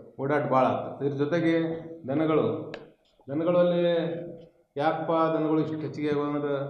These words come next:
ಈ ಕಾಯಿಪಲ್ಯ ಮಾಡೋರು ಏನು ಮಾಡ್ತಾರೆ, ತಮ್ಮ ವೇಸ್ಟ್ ಆಗಿದ್ದು ಎಲ್ಲ ಸುರು ಬಿಡ್ತಾರೆ, ಅಲ್ಲೇ ರೋಡಲ್ಲೇ ಸುರು ಹೋಗ್ಬಿಡ್ತಾರೆ. ದನಗಳಿಗೆ ಅದನ್ನ ಆಹಾರ ಆಗ್ಬಿಡುತ್ತೆ.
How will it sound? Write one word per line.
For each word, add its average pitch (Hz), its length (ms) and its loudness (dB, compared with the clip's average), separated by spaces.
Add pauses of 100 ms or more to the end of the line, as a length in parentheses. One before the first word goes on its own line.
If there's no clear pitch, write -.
(380)
ಈ - 20 -20
ಕಾಯಿಪಲ್ಯ 139 380 -2
ಮಾಡೋರು 151 300 0
ಏನು 143 140 0
ಮಾಡ್ತಾರೆ, 135 640 -4 (320)
ತಮ್ಮ 139 160 -6
ವೇಸ್ಟ್ 160 260 0
ಆಗಿದ್ದು 160 240 0
ಎಲ್ಲ 156 140 2
ಸುರು 160 200 -2
ಬಿಡ್ತಾರೆ, 117 320 -2
ಅಲ್ಲೇ 120 200 -4
ರೋಡಲ್ಲೇ 139 520 -4
ಸುರು 143 220 0
ಹೋಗ್ಬಿಡ್ತಾರೆ. 120 680 -4 (400)
ದನಗಳಿಗೆ 156 380 2
ಅದನ್ನ 156 180 0
ಆಹಾರ 139 460 2
ಆಗ್ಬಿಡುತ್ತೆ. 101 720 -4